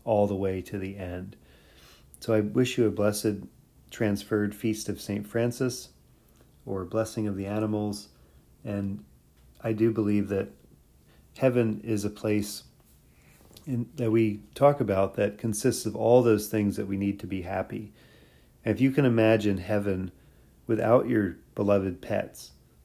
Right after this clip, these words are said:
um, I dare you. I don't think most people can. I think most of us, if we think about living in paradise, those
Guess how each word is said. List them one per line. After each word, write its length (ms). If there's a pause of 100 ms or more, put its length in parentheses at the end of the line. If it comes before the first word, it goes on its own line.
(120)
um, 460 (640)
I 100
dare 340
you. 360
I 100
don't 160
think 140
most 240
people 280
can. 340
I 80
think 240
most 260
of 60
us, 180
if 100
we 80
think 280
about 360 (480)
living 280
in 120
paradise, 760 (260)
those 420